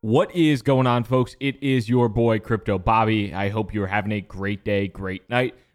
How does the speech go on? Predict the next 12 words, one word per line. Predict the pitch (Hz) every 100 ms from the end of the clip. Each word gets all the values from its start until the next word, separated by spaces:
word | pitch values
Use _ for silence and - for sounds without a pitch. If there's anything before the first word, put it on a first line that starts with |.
| -
wherever | 147 170 160
you | 165 151
are |
watching | 135 135 147 - 156 135
or | 151 151 151 139
listening | 120 135 - 127 113
in | 120
from. | 110 123 117 117 -
And | 110 110 107 -
today, | 117 131 131 127 123 - _ _ _ _ _
we | - 127
lost | 147 131 123 120 - _